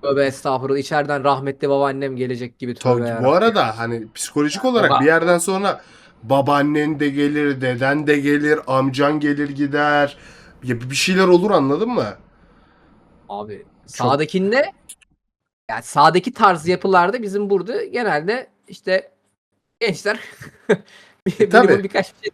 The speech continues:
Speaker 1: denemeye gidiyor oraya yani,
Speaker 2: E, bir
Speaker 1: ürün
Speaker 2: tabii.
Speaker 1: değil.
Speaker 2: Bir tabii,
Speaker 1: Abi
Speaker 2: ben
Speaker 1: yani.
Speaker 2: sol, sol derim abi.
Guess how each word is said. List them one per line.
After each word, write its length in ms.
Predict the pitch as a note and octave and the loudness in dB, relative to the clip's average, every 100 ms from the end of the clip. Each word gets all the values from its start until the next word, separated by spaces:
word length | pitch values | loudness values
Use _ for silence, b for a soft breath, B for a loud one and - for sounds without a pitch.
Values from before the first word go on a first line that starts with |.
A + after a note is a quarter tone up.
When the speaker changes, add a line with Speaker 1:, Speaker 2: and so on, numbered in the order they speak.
| G3 | 2
Speaker 1:
denemeye 220 | G3 G3 G3 | 4 4 2
gidiyor 340 | D#3+ D3 C#3+ | 0 -2 0
oraya 240 | F#3 E3 | 2 2
yani, 240 | D#3 D3 D3 | 2 2 0
Speaker 2:
E, 40 | |
bir 80 | D#3+ | -4
Speaker 1:
ürün 80 | D#3+ | 0
Speaker 2:
tabii. 180 | D#3 A#2+ | 0 0
Speaker 1:
değil. 100 | A2 - _ _ _ _ _ _ _ _ | -4 -10 _ _ _ _ _ _ _ _
Speaker 2:
Bir 140 | C#3+ C#3+ | -12 -4
tabii, 200 | F3+ A3 | -4 0
Speaker 1:
Abi 80 | |
Speaker 2:
ben 60 | G3 | 0
Speaker 1:
yani. 100 | D3+ | 0
Speaker 2:
sol, 440 | - E3 D#3 C#3+ A#2+ | 2 6 6 4 -4
sol 420 | - C3 A#2+ A#2+ | -8 -2 -2 -2
derim 240 | A#2 G#2+ G#2+ | -4 -6 -6
abi. 220 | G2+ F#2+ | -10 -12